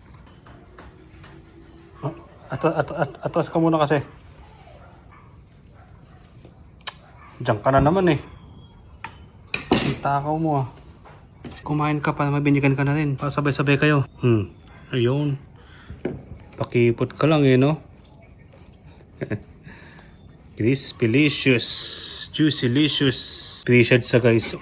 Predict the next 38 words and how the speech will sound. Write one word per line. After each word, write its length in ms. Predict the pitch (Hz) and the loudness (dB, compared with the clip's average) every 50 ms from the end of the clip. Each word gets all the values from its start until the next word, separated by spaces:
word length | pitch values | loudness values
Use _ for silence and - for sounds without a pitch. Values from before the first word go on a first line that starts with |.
| - - - | -8 -4 0
Nahulog 320 | 117 113 113 113 117 - | 0 2 2 0 -2 -2
pa 160 | - 123 117 | -2 0 0
yung 80 | 123 131 | 0 2
ulo. 400 | 123 123 117 113 110 110 107 - - - - - - - - - - - | 2 2 2 2 0 -2 -2 -6 -16 -20 -20 -20 -20 -20 -20 -14 -4 -2
Hindi 80 | 127 | 0
mo 80 | 120 113 | 0 2
pa 160 | 127 117 113 | 2 0 2
inubos. 480 | 113 117 117 110 113 110 107 104 - 117 | 2 2 2 2 2 0 -2 -2 -4 -6
Nagtira 320 | 104 - 117 113 107 110 | -4 -2 0 0 0 0
ka 80 | - 107 | 0 -2
pa 80 | 110 | -2
ng 80 | 120 117 | 0 2
ulo. 400 | 113 117 113 110 110 104 104 - | 2 2 2 2 0 -2 -2 -2
Etong 400 | - 147 131 123 - 135 127 123 | 0 2 2 2 2 2 2 2
isang 240 | - 135 120 117 123 | 2 2 0 0 2
to 80 | 117 | 2
guys 240 | 127 123 117 - 127 | 4 4 4 4 2
eh, 160 | 117 113 113 | 2 2 2
pre-shed 400 | - 123 120 113 110 - 117 107 | 4 4 4 6 4 2 0 -2
siya. 320 | - - - 117 113 110 - - - - - - - - - - | -2 -2 0 0 0 -2 -4 -8 -16 -20 -20 -20 -20 -20 -16 -10
Babalat-balat 800 | - 120 110 110 110 113 107 107 - - 120 120 110 117 120 - | -4 -4 -2 -2 0 0 0 -2 -2 -4 -4 -4 -4 -4 -4 -2
na 80 | 147 139 | 0 2
naman 320 | 139 143 147 147 151 139 | 2 2 4 2 2 2
siya. 240 | - - 160 151 - | 2 2 2 2 2
Level 400 | 139 127 127 127 123 135 131 131 | 2 2 2 2 2 2 0 0
up 80 | - 139 | 2 2
na 80 | 135 | 2
naman 240 | 131 135 135 131 - | 4 4 2 2 0
siya. 160 | - 156 143 - - - - - 139 - - - - | 0 -2 -2 0 4 4 4 4 2 -2 -6 -2 2
<laughs> 480 | - 117 - - - - - - _ | 2 2 2 0 -6 -16 -20 -20 _
Masyadong 400 | - - - 120 113 - 110 110 | -6 0 0 2 2 2 0 0
makapal 320 | 104 110 - - 110 110 107 | 0 0 2 2 2 2 0
yung 80 | 104 | 0
dito 240 | 101 113 107 104 - 117 107 | 0 0 -2 -2 -2 -2 -2
na 80 | 107 | -2
nilagay 320 | 107 101 104 104 104 101 98 | -2 -2 -2 -4 -4 -4 -2
ko, 160 | 123 117 110 | -2 -2 -2
ah. 80 | 110 | -2